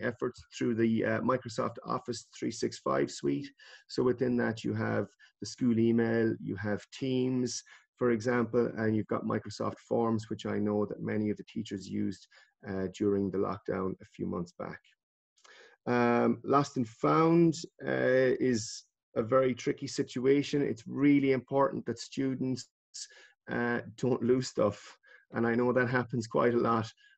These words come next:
but if they do, it, it, it does create an issue for us in terms of, in terms of cleaning,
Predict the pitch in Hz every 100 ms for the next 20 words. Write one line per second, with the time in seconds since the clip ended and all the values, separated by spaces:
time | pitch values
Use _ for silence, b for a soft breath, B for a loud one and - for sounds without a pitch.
0 | _ 120 120 - 131 131 127 120 117 127
1 | 127 123 117 110 107 117 117 127 113 127
2 | 127 - 135 127 117 117 123 117 120 113
3 | 120 123 120 120 117 - 120 113 120 110
4 | b b b 120 113 127 117 117 117 -
5 | 131 123 123 123